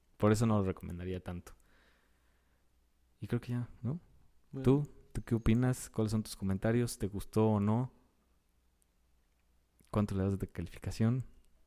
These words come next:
Speaker 2: Híjole, mis comentarios,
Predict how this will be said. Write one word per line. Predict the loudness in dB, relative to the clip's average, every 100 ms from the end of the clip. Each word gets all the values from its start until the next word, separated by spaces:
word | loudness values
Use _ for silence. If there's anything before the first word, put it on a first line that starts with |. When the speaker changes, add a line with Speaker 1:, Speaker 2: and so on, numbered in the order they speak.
| _ _ -20 -20 -20 -20 -20 -20 -20 _ -10
Speaker 2:
Híjole, | -8 -8 -6
mis | -6 -8
comentarios, | -6 -6 -2 0 0 -2